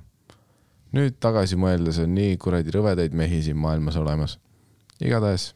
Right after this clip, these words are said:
tahtsin teiega oma lugu jagada ja öelda, et on ka normaalseid mehi ja tõesti mehi, kes hoolivad ja armastavad. Sööge tussi, pange möllu, olge muhedad.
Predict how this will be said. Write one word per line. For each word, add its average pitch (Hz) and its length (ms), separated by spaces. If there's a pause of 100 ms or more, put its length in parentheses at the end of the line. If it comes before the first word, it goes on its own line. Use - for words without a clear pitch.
(160)
tahtsin - 360
teiega 85 220
oma 82 200
lugu 104 320
jagada 85 420 (180)
ja 107 160
öelda, 90 280
et - 160
on 85 140
ka 80 80
normaalseid 98 540
mehi 90 240 (160)
ja 101 100
tõesti 120 300
mehi, 90 200
kes 87 160
hoolivad 95 400
ja 85 80
armastavad. 82 440 (680)
Sööge 117 340
tussi, 107 340
pange 85 260
möllu, 98 380 (100)
olge 120 240
muhedad. 85 440